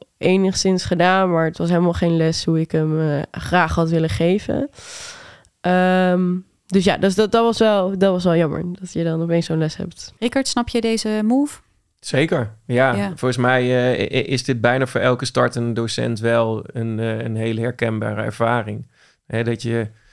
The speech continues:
Speaker 3: ja, gewoon even de controle niet krijgt of je krijgt ze niet te pakken. En, eh, ja, je kan, sommigen denken dat het is misschien een beetje,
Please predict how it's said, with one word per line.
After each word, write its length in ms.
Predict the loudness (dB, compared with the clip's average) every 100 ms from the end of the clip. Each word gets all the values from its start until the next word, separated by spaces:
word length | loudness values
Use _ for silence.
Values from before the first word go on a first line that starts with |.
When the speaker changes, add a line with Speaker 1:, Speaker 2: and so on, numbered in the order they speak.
| _ _ _ _ _
Speaker 3:
ja, 240 | -8 -6
gewoon 260 | -2 -2 0
even 240 | -4 -4
de 100 | -8
controle 540 | -6 -6 -2 0 0
niet 180 | 0 -2
krijgt 440 | -2 0 0 -2 -8
of 100 | -10
je 80 |
krijgt 280 | -4 -2 -2
ze 80 | -4
niet 120 | -4
te 80 | -6 -4
pakken. 420 | -2 -2 -4 -6
En, 320 | -6 -6 -10 -16
eh, 760 | -14 -6 -4 -4 -4 -4 -6 -10 -14 -20 -20 _ _
ja, 180 | -2 -2
je 180 | -2
kan, 280 | -2 0 -2
sommigen 380 | -4 -4 -2 0
denken 240 | -2 -2 -2
dat 120 | -2
het 100 | -2
is 180 | -4 -4
misschien 300 | -8 -6 -6
een 100 | -2
beetje, 320 | -4 -4